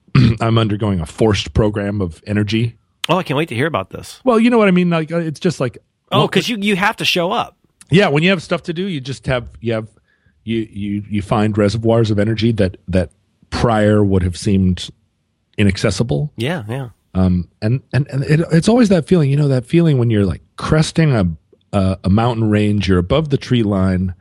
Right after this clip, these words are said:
Speaker 1: and you know over that ridge there's a little lake, and you
Speaker 2: Mm-hmm.
Speaker 1: just gotta get there,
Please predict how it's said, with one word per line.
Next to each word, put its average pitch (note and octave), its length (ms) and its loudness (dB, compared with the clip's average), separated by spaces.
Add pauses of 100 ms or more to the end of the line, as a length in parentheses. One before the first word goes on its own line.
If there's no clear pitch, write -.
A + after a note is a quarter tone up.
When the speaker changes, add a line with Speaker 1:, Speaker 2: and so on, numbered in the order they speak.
(440)
Speaker 1:
and G#2 140 2
you G#2+ 80 2
know C#3+ 360 4
over B2 200 0
that G#2+ 200 -2
ridge F#2+ 280 0
there's F2+ 200 0
a F2+ 40 0
little G2 360 2
lake, E2+ 460 -2 (200)
and B2+ 160 -10
you - 60 2
Speaker 2:
Mm-hmm. - 200 2
Speaker 1:
just - 240 0
gotta A#2+ 200 2
get - 360 -2
there, F#2 460 0